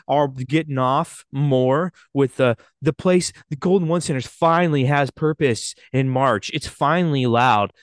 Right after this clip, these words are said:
The games are finally selling out, right? Blah, blah, blah. They're, they're more concerned about that. And, and, and, and as I think as a, as a journalist who covers the team, I would expect that you go after some of this other stuff that's also there too.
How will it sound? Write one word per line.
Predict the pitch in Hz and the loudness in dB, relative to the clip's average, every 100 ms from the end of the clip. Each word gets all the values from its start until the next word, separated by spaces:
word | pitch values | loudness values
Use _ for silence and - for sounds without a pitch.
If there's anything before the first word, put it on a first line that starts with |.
| - | -8
The | 135 | -2
games | 160 190 | 0 2
are | 165 | 0
finally | - 151 151 160 139 | 0 0 2 2 -2
selling | - 139 131 127 | 0 0 2 0
out, | 127 123 95 | 0 0 -2
right? | - 107 123 - _ - | -2 0 0 -4 _ -2
Blah, | 147 156 | 2 2
blah, | 135 | 2
blah. | 123 113 | 2 0
They're, | 101 185 180 | 2 0 2
they're | 170 233 | 2 2
more | 269 | 0
concerned | 208 - 208 | -2 -2 -2
about | 190 175 | -2 -2
that. | 214 160 - _ _ _ _ | -2 -4 -6 _ _ _ _
And, | 139 156 | -2 0
and, | 151 151 | 0 0
and, | 156 147 - | -2 -2 0
and | 151 | -2
as | 151 147 175 | 0 0 2
I | 180 156 | 0 -2
think | 214 214 - | -2 -4 -2
as | 147 151 | 0 0
a, | 123 113 113 117 | 2 2 0 0
as | 147 127 | -2 -2
a | 104 | -4
journalist | 98 135 139 151 147 156 - | -4 -2 0 0 0 -2 -4
who | 127 | -8
covers | - 135 127 | -4 -4 -4
the | 110 | -8
team, | - - 185 135 127 - - - | -10 -6 -4 -2 -4 -8 -12 0
I | 220 | 2
would | 208 | 4
expect | 120 - - - 180 202 - | 2 -4 -14 -6 -2 -2 -2
that | 123 117 | -4 -4
you | 104 131 | -2 -2
go | 135 143 | 0 2
after | 135 131 - 131 113 | 2 0 -2 -4 -4
some | - 123 | -6 -6
of | 117 | -4
this | 113 - - | -4 -6 -6
other | 131 139 113 | -4 -4 -6
stuff | - - - 104 98 - _ | -8 -12 -4 -2 -2 -6 _
that's | - 127 - _ | -6 -6 -8 _
also | 139 131 - 117 | -6 -4 -2 -2
there | 107 107 98 | 0 -2 -4
too. | - 123 95 | -4 -4 -4